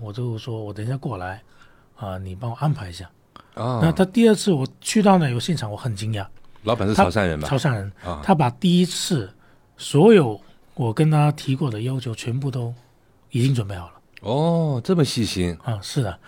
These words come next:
Speaker 1: 所以像这样的一个店呢，但是另一个特别重要的是，他们家本身就是牛厨。
Speaker 2: 啊哈。
Speaker 1: 那他们家是我们潮州地区，潮地区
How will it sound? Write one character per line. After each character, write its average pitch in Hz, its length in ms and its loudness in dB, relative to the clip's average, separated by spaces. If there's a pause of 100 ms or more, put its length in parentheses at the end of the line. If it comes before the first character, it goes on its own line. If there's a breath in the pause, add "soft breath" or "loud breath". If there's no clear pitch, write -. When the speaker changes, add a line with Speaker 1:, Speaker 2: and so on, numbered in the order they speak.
(300 loud breath)
Speaker 1:
所 - 180 4
以 202 60 8
像 196 260 6
这 170 100 6
样 190 120 8
的 143 100 4
一 143 40 2
个 156 80 4
店 170 360 4
呢， 139 260 2 (340 loud breath)
但 156 180 2
是 143 200 0
另 170 220 6
一 147 60 4
个 113 360 -2 (380)
特 165 160 -4
别 117 380 -4 (100)
重 147 200 0
要 127 100 -2
的 98 100 -8
是， 101 320 -12 (420 loud breath)
他 - 140 -4
们 139 100 0
家 143 200 0
本 98 200 -6
身 120 200 -2
就 117 100 -2
是 107 140 -4
牛 95 240 -4
厨。 95 340 -8 (440)
Speaker 2:
啊 92 120 -4
哈。 92 220 -6 (320)
Speaker 1:
那 107 260 -2 (360 loud breath)
他 160 120 0
们 160 80 4
家 160 160 4
是 156 180 -2
我 120 140 -2
们 110 300 -4
潮 113 520 -6 (120)
州 151 200 -2
地 143 180 0
区， 135 340 -4 (520)
潮 123 220 -4
地 143 140 0
区 135 340 -4